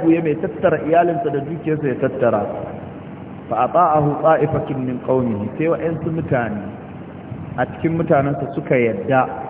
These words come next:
suka tattara kayansu, suka yi shirin kare kansu. Fa adlaju, dan haka tunda ya zo ya gaya musu, ba su bari gari ya waye musu ba, suka bi dare,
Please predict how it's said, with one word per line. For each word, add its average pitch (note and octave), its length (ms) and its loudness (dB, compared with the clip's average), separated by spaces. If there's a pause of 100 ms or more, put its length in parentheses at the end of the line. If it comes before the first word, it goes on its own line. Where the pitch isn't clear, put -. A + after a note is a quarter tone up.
(260)
suka D#3+ 200 -2
tattara D3 480 2
kayansu, D3 560 2
suka - 200 0
yi C3+ 120 4
shirin C#3 360 4
kare C3 280 4
kansu. G#2+ 360 -2 (1700)
Fa C3+ 160 4
adlaju, E3+ 1120 4 (1040)
dan D#3+ 200 6
haka F3 300 4 (720)
tunda G3 300 4
ya F3 180 8
zo F3+ 160 4
ya F#3 100 6
gaya F3+ 260 6
musu, E3 260 -2
ba B2+ 180 -4
su C#3 80 0
bari F3 300 6
gari D3 260 4
ya D#3 140 8
waye D#3 220 6
musu - 260 -4
ba, C3 60 -4 (100)
suka - 240 -4
bi C3+ 160 -2
dare, D3+ 400 6